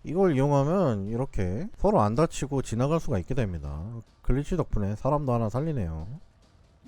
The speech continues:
다음은 조준을 이용한 벽뚫기인데요.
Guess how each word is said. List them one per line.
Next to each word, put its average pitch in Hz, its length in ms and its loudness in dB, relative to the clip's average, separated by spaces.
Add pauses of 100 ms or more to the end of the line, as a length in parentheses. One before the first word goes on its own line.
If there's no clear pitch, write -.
(720)
다음은 175 480 4
조준을 226 520 4
이용한 135 360 6
벽뚫기인데요. 117 1040 6